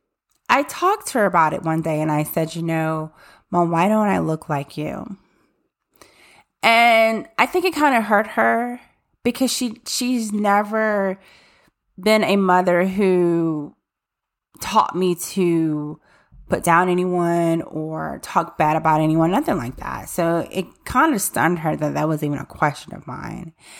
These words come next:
And she just quickly said that, you know, "You are part of me, you know, and you have the same complexion as your father."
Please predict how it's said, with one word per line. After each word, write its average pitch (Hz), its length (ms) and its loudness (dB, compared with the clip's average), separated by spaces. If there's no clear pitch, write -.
And 180 720 2
she 247 260 0
just 220 200 -4
quickly 233 380 -2
said 202 440 2
that, 185 500 2
you 185 120 -2
know, 170 640 4
"You 214 200 2
are 165 260 4
part 233 300 0
of - 180 -6
me, 160 420 -6
you 165 140 0
know, 156 460 0
and 160 500 2
you 175 120 -2
have 156 260 2
the 160 80 -8
same 151 220 0
complexion - 760 -4
as 147 180 -4
your 165 100 -8
father." 185 760 0